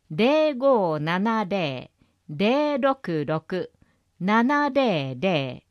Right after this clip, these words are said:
または電話零三六七零四の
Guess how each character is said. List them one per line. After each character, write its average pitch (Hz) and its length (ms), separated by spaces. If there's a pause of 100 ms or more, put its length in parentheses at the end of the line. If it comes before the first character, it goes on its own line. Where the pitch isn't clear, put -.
(260)
ま 226 140
た 277 160
は 170 180 (220)
電 214 340
話 185 280
零 214 220
三 165 380 (280)
六 240 480
七 233 440
零 226 480
四 190 440
の 151 260